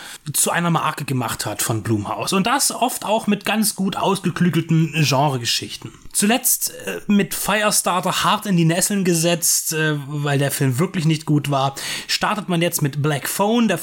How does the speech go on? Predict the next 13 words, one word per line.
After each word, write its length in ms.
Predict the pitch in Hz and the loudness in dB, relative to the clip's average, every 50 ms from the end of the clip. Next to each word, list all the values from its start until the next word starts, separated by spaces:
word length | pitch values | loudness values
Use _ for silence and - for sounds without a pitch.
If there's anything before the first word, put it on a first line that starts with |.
| - - | -2 -2
der 80 | 135 | -2
Film 220 | - 160 160 156 151 | 2 2 2 4 2
ist 160 | 143 - - | 0 0 -2
zweitausendeinundzwanzig 1300 | - - 143 139 - 135 131 120 - - 131 120 120 117 110 - - 120 117 123 120 - 123 110 - - - - _ | -2 0 0 0 0 0 -2 -2 -2 -2 -2 0 0 0 0 -2 -2 -2 -4 -2 -2 -2 -2 -4 -6 -10 -16 -20 _
produziert 600 | - - 123 120 110 - - - 233 247 185 170 185 | -4 0 0 0 0 0 0 2 2 2 0 0 0
worden 480 | 185 170 165 160 160 156 151 147 - _ - - - | 2 2 2 4 2 0 -2 -4 -8 _ -14 -12 -2
und 180 | - 196 202 | -2 -2 0
erscheint 420 | - 175 151 - 165 156 143 131 135 | 0 0 -2 0 0 0 0 2 2
jetzt 380 | 143 151 156 - - - - | 2 0 2 0 0 -2 -2
in 260 | - - - 160 143 135 | -6 -4 -2 0 2 2
den 120 | 139 139 | 0 0
internationalen 920 | - 151 143 147 135 131 123 - - - - 117 113 101 95 98 101 101 - | 2 0 0 2 0 -2 -2 -2 -4 -4 -2 -2 -4 -6 -6 -8 -10 -8 -6
Kinos. 760 | - - 135 117 104 - - 147 147 - - - - - | -2 -2 -2 -2 -2 -6 -6 -4 -2 -2 0 -2 -4 -6